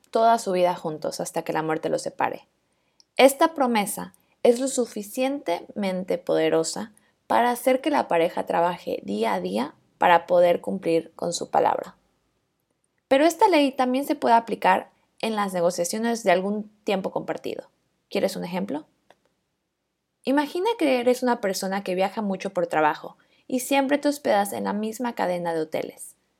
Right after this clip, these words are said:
Un día recibes un correo invitándote a un desayuno para que conozcas los nuevos puntos de lealtad.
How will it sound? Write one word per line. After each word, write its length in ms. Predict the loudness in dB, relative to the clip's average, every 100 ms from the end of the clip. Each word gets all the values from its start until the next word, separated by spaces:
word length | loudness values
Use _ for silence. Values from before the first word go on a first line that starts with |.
| _ _ _
Un 220 | -6 -2
día 360 | 0 0 0 -4
recibes 400 | -6 -2 -2 -2
un 100 | -2
correo 320 | 0 2 2 2
invitándote 640 | -2 0 -2 0 -2 -4 -4
a 100 | -6
un 100 | -2
desayuno 540 | -2 -2 -2 -2 -4 -2
para 120 | -2
que 140 | -2
conozcas 460 | -4 -6 -6 -6 -6
los 180 | -4 0
nuevos 240 | 2 0
puntos 320 | -2 -4 -2
de 100 | -4
lealtad. 440 | -6 -6 -6 -10